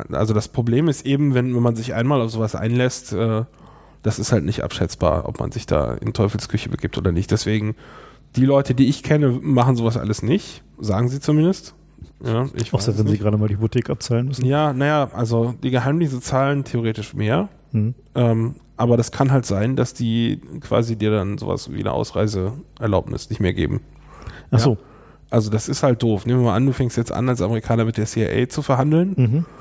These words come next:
Speaker 1: Das ist genauso, wie wenn du in irgendwelchen geheimen Flugzeugbausachen mitarbeitest. Dann
Speaker 2: Verstehe.
Speaker 1: kannst du auch nicht mehr das Land verlassen. Ja?
Speaker 2: Mhm.
Speaker 1: Und also da, da gibt's halt unabsehbare Risiken, die
Speaker 2: Deswegen gehen die Leute über Mittelsmänner lieber
Speaker 1: Deswegen gehen
Speaker 2: und
Speaker 1: die
Speaker 2: wissen
Speaker 1: Leute
Speaker 2: lieber
Speaker 1: über
Speaker 2: nicht, an wen sie
Speaker 1: Mittelsmänner, genau.
Speaker 2: verkauft
Speaker 1: Es gibt
Speaker 2: haben, ja.
Speaker 1: auch Mittelsmänner, die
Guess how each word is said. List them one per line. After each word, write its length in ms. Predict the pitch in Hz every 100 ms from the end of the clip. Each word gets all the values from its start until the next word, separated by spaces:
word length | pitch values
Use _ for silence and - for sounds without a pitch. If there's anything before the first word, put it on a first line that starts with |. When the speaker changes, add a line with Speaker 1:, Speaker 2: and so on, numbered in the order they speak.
| - -
Speaker 1:
Das 160 | - 113
ist 120 | 139
genauso, 560 | 139 120 120 135 151 143
wie 100 | 135
wenn 160 | 131
du 320 | 139 131 127 -
in 400 | 123 123 123 110
irgendwelchen 420 | 120 123 120 131
geheimen 300 | 120 123 123
Flugzeugbausachen 1080 | - 160 151 127 107 104 110 98 101 101 113 -
mitarbeitest. 640 | 123 110 101 101 101 110 -
Dann 20 |
Speaker 2:
Verstehe. 220 | 110 117
Speaker 1:
kannst 100 | 113
du 40 |
auch 60 | 127
nicht 80 | 120
mehr 80 | 113
das 100 | 110
Land 160 | 107
verlassen. 420 | 110 101 - 98 -
Ja? 140 | 95 113 - - -
Speaker 2:
Mhm. 260 | 110 107 117 -
Speaker 1:
Und 200 | 120 113
also 180 | 123 120
da, 140 | 120
da 200 | 123 123
gibt's 220 | 131 151
halt 220 | 143 131 -
unabsehbare 800 | 147 135 120 123 117 107 101
Risiken, 800 | 120 143 156 156 147 147 139 104
die 60 | 123
Speaker 2:
Deswegen 360 | 117 120 120 110
gehen 160 | 117
die 60 | 113
Leute 180 | 113 139
über 180 | 117 113
Mittelsmänner 520 | 120 131 107 117 117
lieber 220 | 117 120
Speaker 1:
Deswegen 300 | 113 143 139
gehen 100 | 135
Speaker 2:
und 80 | 131
Speaker 1:
die 60 | 123
Speaker 2:
wissen 80 | 127
Speaker 1:
Leute 40 | 131
Speaker 2:
lieber 120 | 117
Speaker 1:
über 60 | 120
Speaker 2:
nicht, 140 | -
an 80 | 113
wen 40 |
sie 40 | 113
Speaker 1:
Mittelsmänner, 240 | 139 131
genau. 160 | 120 117
Speaker 2:
verkauft 140 | 104
Speaker 1:
Es 40 | 110
gibt 160 | 113
Speaker 2:
haben, 40 | 147
ja. 20 |
Speaker 1:
auch 60 |
Mittelsmänner, 640 | 139 151 147 131 131 131 123
die 400 | 120 120 123